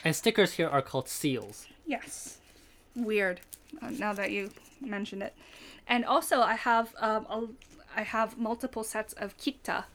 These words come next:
Speaker 2: which is a washi tape, but it, it's in small tag forms, and they're kind of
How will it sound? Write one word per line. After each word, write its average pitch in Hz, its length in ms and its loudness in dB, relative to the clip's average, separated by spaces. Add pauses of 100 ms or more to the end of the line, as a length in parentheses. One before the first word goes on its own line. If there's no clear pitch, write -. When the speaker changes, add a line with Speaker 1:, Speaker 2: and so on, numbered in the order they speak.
(140)
Speaker 2:
which 240 300 -4
is 202 440 -2 (180)
a 190 340 -6 (1160)
washi 226 420 6
tape, - 420 -10 (180)
but 202 260 0 (100)
it, 208 140 -4 (280)
it's 220 200 -6
in 240 180 -2
small 240 460 -2
tag 214 420 0
forms, - 600 -12 (120)
and 208 380 -6
they're 226 220 -2
kind 269 280 -2
of 294 140 -2